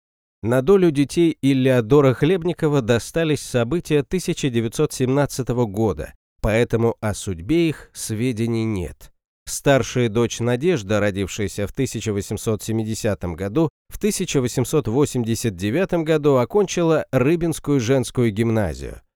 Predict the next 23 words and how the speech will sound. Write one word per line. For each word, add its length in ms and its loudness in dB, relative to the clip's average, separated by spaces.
Сын 400 0
Борис, 460 0
тысяча 420 -4
восемьсот 460 -4
семьдесят 480 -2
седьмого 480 0
года 240 -2
рождения, 560 2
как 300 -2
и 20 2
отец, 560 -2
активно 560 -2
служил 460 0
по 160 0
выборам. 560 -2
В 140 -12
тысяча 440 0
девятьсот 380 0
десятом — 540 -2
тысяча 420 -4
девятьсот 420 -2
тринадцатом 720 -2
годах 480 0